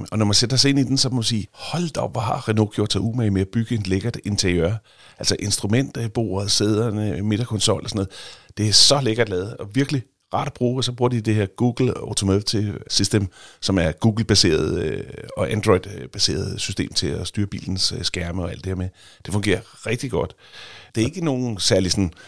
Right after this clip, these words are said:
voldsom elbil, når man kigger på batteristørrelsen, så det er jo ikke sådan en, man skal ligge og køre, øh, til Sydfrankrig tilbage i, øh, non-stop. Men Renault har sagt, øh, de har simpelthen været inde og analysere, hvor langt kører folk i virkeligheden i,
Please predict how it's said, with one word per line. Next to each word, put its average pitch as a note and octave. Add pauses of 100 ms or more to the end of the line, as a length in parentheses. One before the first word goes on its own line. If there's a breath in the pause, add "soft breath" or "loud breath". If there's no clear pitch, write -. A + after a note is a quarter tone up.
(220 loud breath)
voldsom G#2
elbil, G#2+
når G2
man F#2+
kigger A2
på G#2+
batteristørrelsen, F#2+
så -
det F#2
er G2
jo F#2+
ikke A#2+
sådan C3
en, G2+
man G2
skal F#2+
ligge F#2+
og -
køre, F2+
øh, F2+
til -
Sydfrankrig G2+
tilbage G#2
i, F#2+
øh, F#2+
non-stop. F#2+
Men G#2+ (320)
Renault D3+
har D#3
sagt, A#2+
øh, A2+ (140)
de C#3+
har D3
simpelthen B2
været A2
inde A#2
og A#2
analysere, G#2
hvor G#2+
langt G#2+
kører F#2+
folk -
i -
virkeligheden F#2+
i, F2+